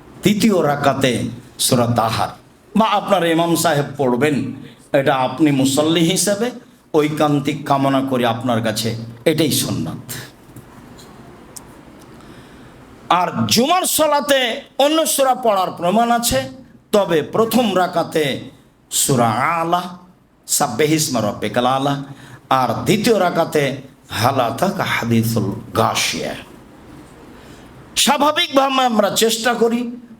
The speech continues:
ব্যতিক্রম দু একদিন সেটা ভিন্ন কথা।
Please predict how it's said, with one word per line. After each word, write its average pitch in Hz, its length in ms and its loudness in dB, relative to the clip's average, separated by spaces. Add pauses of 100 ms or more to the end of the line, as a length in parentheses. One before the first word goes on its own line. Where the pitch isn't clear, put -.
(100)
ব্যতিক্রম 202 760 2
দু 185 80 4
একদিন 165 380 0
সেটা 135 240 0
ভিন্ন 147 360 2
কথা। 156 380 -2